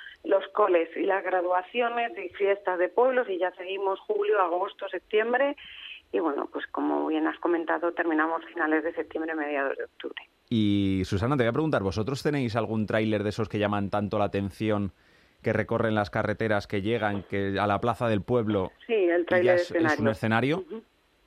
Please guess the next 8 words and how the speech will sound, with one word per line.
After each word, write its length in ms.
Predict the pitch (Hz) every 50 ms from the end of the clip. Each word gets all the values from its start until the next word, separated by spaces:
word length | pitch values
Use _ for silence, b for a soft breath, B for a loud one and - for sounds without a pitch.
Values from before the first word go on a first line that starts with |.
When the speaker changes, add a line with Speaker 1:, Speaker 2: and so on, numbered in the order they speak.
| _ -
Speaker 1:
Sí, 160 | - 220 190 - B B B B B B
nosotros 380 | 202 214 208 214 202 220 233 -
colaboramos 580 | - 254 254 233 220 226 214 214 214 220 220
con 160 | 214 - 196
una 220 | 185 185 185 185 180
empresa 400 | 180 175 196 196 202 190 185 175
que 80 | 180
tiene, 500 | 180 - 180 180 175 175 170 165 160 160